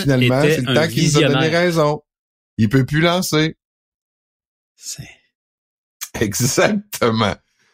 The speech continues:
Speaker 1: Et il avait raison. Donc, euh, un jour, il lancerait plus. Sauf que là, ce qu'on savait pas, c'était juste qu'il allait, ça allait arriver quinze ans plus tard.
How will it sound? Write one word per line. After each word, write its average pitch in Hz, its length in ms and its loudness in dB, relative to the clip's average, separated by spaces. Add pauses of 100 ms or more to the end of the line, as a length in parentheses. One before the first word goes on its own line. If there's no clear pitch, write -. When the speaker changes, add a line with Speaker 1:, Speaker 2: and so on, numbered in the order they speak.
(160)
Speaker 1:
Et 120 180 4
il 123 120 2
avait 123 180 2
raison. 131 520 0
Donc, 131 360 0
euh, 117 300 2
un 117 160 2
jour, 120 360 0
il 107 120 -2
lancerait 110 340 0
plus. 214 240 0
Sauf 113 240 -2
que 107 100 0
là, 110 220 2
ce - 80 -8
qu'on 104 160 -2
savait 104 240 0
pas, 120 200 -2
c'était 98 280 0
juste 104 280 -4
qu'il 95 180 0
allait, 92 280 -2
ça - 160 -4
allait 90 140 0
arriver 90 300 -2
quinze 90 260 0
ans 92 100 0
plus - 120 -12
tard. 170 260 2